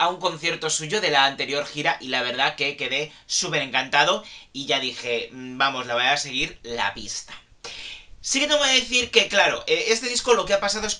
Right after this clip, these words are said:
lo que ha pasado con casi todo, lo que pasa ahora actualmente con casi todos los discos, que se van sacando single, single, single, single,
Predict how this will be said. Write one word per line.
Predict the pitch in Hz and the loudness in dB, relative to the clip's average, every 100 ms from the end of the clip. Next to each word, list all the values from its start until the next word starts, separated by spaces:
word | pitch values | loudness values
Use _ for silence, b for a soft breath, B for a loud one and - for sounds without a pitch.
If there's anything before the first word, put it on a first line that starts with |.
| - | -8
lo | 165 156 156 | 0 0 4
que | 170 | 2
ha | 180 | 4
pasado | 170 - 190 - | 0 0 -2 -2
con | 165 147 | -2 -2
casi | 143 143 139 | -2 -4 -6
todo, | 123 160 160 - 123 | -2 0 0 -4 -10
lo | 135 139 | -8 -6
que | 147 | -4
pasa | 151 170 | 0 4
ahora | 170 170 | 6 6
actualmente | 165 170 160 160 170 | 4 0 -4 -4 -4
con | 160 | -4
casi | - | -4
todos | 131 123 | -4 -4
los | 131 | -4
discos, | 127 208 - 120 110 - | -4 -4 -4 -4 -6 -6
que | 135 | -6
se | 135 | -4
van | 147 151 | -4 -2
sacando | 160 156 | -4 -2
single, | 156 175 170 180 170 | -2 -4 -8 -10 -8
single, | 147 156 156 160 | -8 -8 -10 -10
single, | - 139 156 143 | -10 -10 -10 -10
single, | - 147 147 151 | -8 -8 -8 -12